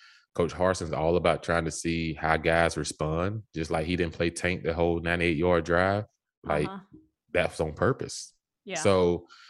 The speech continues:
Speaker 1: I think he's in a situation where he wants to make the right decision, but he wants to put everything out there first before he makes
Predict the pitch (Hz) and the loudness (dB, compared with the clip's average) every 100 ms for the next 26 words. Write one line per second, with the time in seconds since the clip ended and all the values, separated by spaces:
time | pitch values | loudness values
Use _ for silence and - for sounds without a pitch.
0 | - - _ _ _ _ - 92 113 113 | -20 -20 _ _ _ _ -2 -2 2 0
1 | 101 107 92 98 92 82 - 110 101 87 | 2 0 0 0 2 0 0 -2 0 2
2 | 95 120 101 90 90 82 80 87 - - | 4 4 2 0 0 -2 -2 -2 -4 -2
3 | 90 90 82 - - 78 95 90 82 92 | 4 4 4 -2 -4 -2 -2 0 4 4
4 | - 82 - 120 120 98 87 82 90 85 | 4 -2 0 0 0 -2 2 2 0 -2
5 | 92 90 87 - 98 - 90 98 - 101 | -4 -4 -6 -4 -4 -2 -2 -2 -2 -2
6 | 95 87 87 90 82 - 92 101 80 - | 0 2 2 0 -4 -2 2 2 2 -4
7 | 78 80 80 90 80 78 | -6 -4 -2 -2 -4 -4